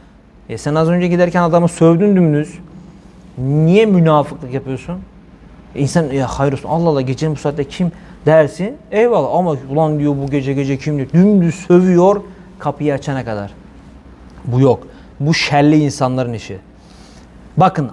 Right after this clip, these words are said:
acayip bir mevzu var. İyi dinleyin burayı. İbrahim Aleyhisselam misafir olarak gelen mecusiye "Müslüman olursan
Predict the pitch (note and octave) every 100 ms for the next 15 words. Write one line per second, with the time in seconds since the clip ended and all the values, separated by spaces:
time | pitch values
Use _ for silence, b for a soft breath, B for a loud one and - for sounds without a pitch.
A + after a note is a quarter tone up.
0 | - C3+ C#3+ F3 F#3 E3 D#3+ D3+ B2+ C3
1 | A#2+ - A#3 G#3+ D#3+ C3+ A#2+ G#2+ F#2 F2+
2 | E2 - - - - - - B B B
3 | B B B B B B B - D#3 F3+
4 | C4+ D4 F3+ D3+ E3 E3 G#3+ - - -
5 | - - C#3 D#3 D3 A3 A3 G#3+ C#4 A#3+
6 | F3+ D#3+ D#3+ D3 - D3 C#3 C3+ C#3 C#3
7 | C3+ A#2+ C3+ C3 D#3+ B3 - - - -
8 | - - - - - - - - - -
9 | - C#3+ E3 - F#3+ A#3 A#3 B3 - D#3